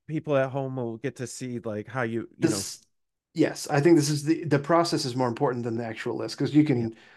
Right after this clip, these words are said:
Speaker 2: you can sit on the toilet and
Speaker 1: Right.
Speaker 2: make, uh, five different lists,
Speaker 1: Yeah, yeah.
Speaker 2: whatever. You know, <laughs> it's fine.
Speaker 1: Okay. So I come back to my list. I'm still at seven eleven, right? So now
Speaker 2: Uh-huh.
Speaker 1: I'm gonna look at what
Speaker 2: Get
Speaker 1: I
Speaker 2: a
Speaker 1: have at
Speaker 2: Slurpee.
Speaker 1: Right. I, I'm gonna get a Slurpee. I'm gonna get a big gulp.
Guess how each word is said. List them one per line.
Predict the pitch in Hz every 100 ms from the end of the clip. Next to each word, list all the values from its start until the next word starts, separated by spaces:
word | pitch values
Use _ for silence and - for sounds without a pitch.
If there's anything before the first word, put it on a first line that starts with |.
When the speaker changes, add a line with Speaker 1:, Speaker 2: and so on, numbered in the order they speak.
| _ _ _
Speaker 2:
you | 156
can | 147 123
sit | 113 143
on | 120
the | 113
toilet | 123 113 113
and | 113
Speaker 1:
Right. | 113 -
Speaker 2:
make, | -
uh, | 131 113 113 -
five | 139 113
different | 107 110 113
lists, | 110 - 139
Speaker 1:
Yeah, | 110
yeah. | -
Speaker 2:
whatever. | 110 - - _ -
You | -
know, | -
<laughs> | _ 143
it's | 143 -
fine. | 147
Speaker 1:
Okay. | 170 - - - - _
So | - - 208 185
I | 190
come | 180 247 220
back | 208 202
to | -
my | 208 208
list. | 170 190 - - - _ _
I'm | 147
still | 143 - 185 190
at | 180
seven | - 175 175 185
eleven, | 165 180 110 104
right? | 123 135 - _ _ _ _
So | - 147
now | 160 185
Speaker 2:
Uh-huh. |
Speaker 1:
I'm | 196 202
gonna | 202 196
look | 160 151 - - -
at | 139
what | - 147
Speaker 2:
Get |
Speaker 1:
I | 139
Speaker 2:
a | 135
Speaker 1:
have | 123
at | 185
Speaker 2:
Slurpee. | - - _ _ -
Speaker 1:
Right. | 131 - _
I, | 104 101 - 190 _ _ _ _ _
I'm | 127 139
gonna | 143 131
get | 113 98
a |
Slurpee. | 98 - 95 101 101 90 _ _ _ -
I'm | 127
gonna | 135 135
get | 135
a | 131
big | 120 95
gulp. | 107 98 92